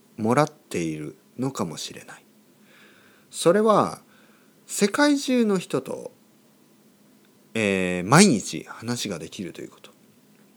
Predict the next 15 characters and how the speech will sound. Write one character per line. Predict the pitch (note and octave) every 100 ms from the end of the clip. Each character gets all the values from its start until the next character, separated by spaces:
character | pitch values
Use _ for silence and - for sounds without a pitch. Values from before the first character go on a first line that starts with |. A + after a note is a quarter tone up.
| _ _ _ - - -
そ | C#3
し | C#3
て | A3 F3 F#2+ - _ _ _
そ | - C#3
の | C#3
世 | -
界 | C3+ G#3 G#3+
中 | G#3+
の | F#3+ F3+
人 | -
た | E3+
ち | G#2 E2
の | D2+
話 | - F#2+ F#2 F2+
は | F2 E2+ D#2